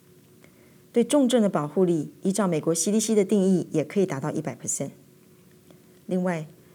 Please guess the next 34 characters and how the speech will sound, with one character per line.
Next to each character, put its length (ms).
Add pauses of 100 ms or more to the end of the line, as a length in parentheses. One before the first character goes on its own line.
(120)
虽 160
然 100
收 200
案 120
人 160
数 160
不 140
多， 400 (260)
但 140
是 140
疫 160
苗 200
对 180
南 220
非 200
变 200
种 160
病 220
毒 100
感 240
染 240
似 200
乎 180
还 180
是 200
有 40
不 120
错 200
的 60
保 180 (120)
护 80
力。 180 (1400)
第 80
三， 360